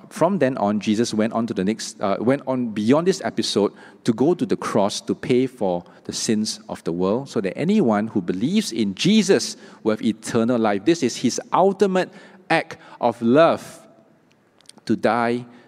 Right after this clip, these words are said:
in our place. How can we ever doubt his love? And so, at the mouth of the tomb, at the mouth of the tomb, Jesus told the people, "Remove the stone." And Martha said, "There'll be a stench." And then Jesus said to her,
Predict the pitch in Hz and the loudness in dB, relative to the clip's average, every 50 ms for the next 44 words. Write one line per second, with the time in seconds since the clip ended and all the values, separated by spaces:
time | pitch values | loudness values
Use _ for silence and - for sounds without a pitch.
0 | - _ _ - - 101 90 85 85 - - - 92 80 - - - - - - | -20 _ _ -6 -4 -2 -2 -2 -4 -6 -4 -2 -2 -2 -4 -6 -8 -10 -12 -16
1 | - - - - - 135 131 135 139 147 147 147 - - - - - - 104 95 | -20 -18 -12 -8 -4 -2 0 0 0 -2 -4 -8 -16 -20 -14 -8 -6 -4 -2 0
2 | 101 104 - - - 120 127 131 120 123 131 127 127 127 127 - - - - - | 0 -2 -2 -2 -2 -2 -2 0 0 0 0 0 -2 -2 -8 -14 -20 -20 -18 -10
3 | 95 98 101 92 98 95 - - - _ _ _ - - 92 85 - - - - | -4 -2 -2 -2 -2 -4 -8 -20 -20 _ _ _ -12 -8 -8 -6 -6 -8 -10 -12
4 | _ _ _ _ _ - 87 90 80 90 - - - - _ _ _ _ _ - | _ _ _ _ _ -12 -10 -10 -10 -12 -16 -20 -20 -20 _ _ _ _ _ -18
5 | - - - - 113 110 - - 143 117 104 - - 139 135 123 127 117 123 127 | -14 -6 -2 0 0 2 4 4 4 4 4 2 2 0 2 2 2 0 2 2
6 | 151 156 185 190 170 135 131 - - 120 - - - 175 143 110 92 85 78 - | 2 2 2 2 0 -2 -4 0 -2 -2 -2 0 0 2 2 2 0 -6 -10 -16
7 | - - - _ _ _ _ _ - - 123 123 117 120 139 156 156 131 110 110 | -20 -20 -20 _ _ _ _ _ -6 -6 -4 -4 -4 -4 -4 -4 -4 -6 -6 -6
8 | 98 92 - - 123 107 95 85 - - - - - - - 135 135 147 147 143 | -6 -6 -2 -2 -2 -2 -2 -4 -10 -16 -20 -20 -10 -4 -2 -2 0 0 -2 -2
9 | - - 143 110 101 - - 113 110 - 110 104 123 147 165 208 240 233 - 160 | 0 0 0 0 0 -2 -2 -2 0 0 0 2 2 2 2 2 0 0 -2 -2
10 | 151 - - 185 180 185 165 139 123 - - - - _ _ _ _ - - - | -2 0 0 0 0 0 -2 -6 -10 -16 -20 -20 -20 _ _ _ _ -20 -20 -20
11 | - - - - - 120 123 123 127 143 - 151 143 - 165 151 - 147 139 135 | -20 -18 -8 -2 -2 0 2 2 0 0 0 0 0 2 0 2 2 0 -2 0
12 | 147 131 113 104 - - - 151 127 110 107 - - - - - - _ _ _ | 0 0 0 0 -2 -2 -2 -2 -2 -2 -4 -6 -8 -8 -8 -10 -14 _ _ _
13 | _ _ _ _ _ _ - - 101 98 92 98 104 98 95 113 113 107 131 123 | _ _ _ _ _ _ -14 -8 -6 -2 -2 0 -2 0 0 0 0 0 -2 -4
14 | - - 113 - - - 98 90 92 87 82 - | -4 -6 -8 -8 -8 -10 -10 -8 -8 -10 -10 -12